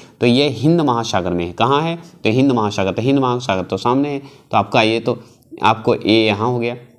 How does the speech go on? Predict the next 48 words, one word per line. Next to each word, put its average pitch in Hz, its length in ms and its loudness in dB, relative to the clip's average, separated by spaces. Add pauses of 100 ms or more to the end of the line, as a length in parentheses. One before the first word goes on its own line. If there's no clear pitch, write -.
(260)
जहाँ 123 300 2
देखिए 147 340 0 (260)
तो 101 80 -2 (260)
या 127 180 4 (100)
ए 135 120 6
का 139 160 2
ए 117 160 4
होना 135 220 0
चाहिए, 131 220 -2
तो 123 80 0 (100)
ऑप्शन 101 300 0
नंबर 131 160 0
तो 131 120 -4
सी 107 200 0
ही 143 200 0
सही 95 220 0
हो 85 140 -6
गया, 85 140 -8 (320)
कुछ 104 180 -4
तो - 60 2
और 113 180 2
है 120 100 -4
ही 147 140 -4
नहीं, 113 200 -4 (500)
है 131 100 2
ना? 110 120 -4 (240)
लेकिन 117 140 0
चलिए 156 260 2
मिलाते 127 440 0
हैं। 151 120 -2 (280)
एल 135 240 4
नीनो, 147 460 2 (380)
एल 113 160 4
नीनो 139 380 4
धारा 139 320 2
जो 135 160 -2
है 117 180 0
आपको 110 380 2
दक्षिणी 117 420 0
प्रांत 104 340 0
में 92 100 -2
है। 90 80 -2
कहाँ 120 260 0
है? 160 180 -6 (260)
दक्षिणी 98 320 0
प्रांत 104 320 0
में 104 100 2
है। 107 160 -2